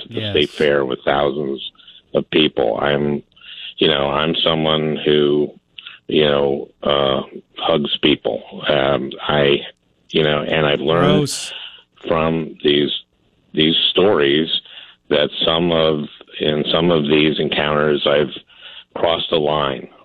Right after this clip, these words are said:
Speaker 1: for some women. And, uh, I know that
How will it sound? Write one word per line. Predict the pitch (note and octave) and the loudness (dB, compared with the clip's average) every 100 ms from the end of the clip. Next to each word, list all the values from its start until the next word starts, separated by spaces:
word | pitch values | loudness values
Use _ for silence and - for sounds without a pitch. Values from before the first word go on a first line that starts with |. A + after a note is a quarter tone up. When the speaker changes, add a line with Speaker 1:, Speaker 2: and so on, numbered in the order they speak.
| - | -6
Speaker 1:
for | D#2 | -2
some | C2+ - D2 C#2+ C#2+ - _ _ - | 0 0 -2 -4 -8 -14 _ _ -4
women. | D#2 C2 B1 - - - - - - _ - | -2 0 -4 -10 -18 -20 -20 -20 -20 _ -4
And, | - C#2+ C#2+ C#2+ C#2 C#2 C2 - _ - - | 0 0 2 0 -2 -6 -10 -18 _ -20 -14
uh, | - - - - - - | -12 -4 -2 -2 -2 0
I | D#2 - E2 | 0 0 2
know | D#2+ E2+ F2 E2+ | 2 4 4 4
that | D#2+ | 2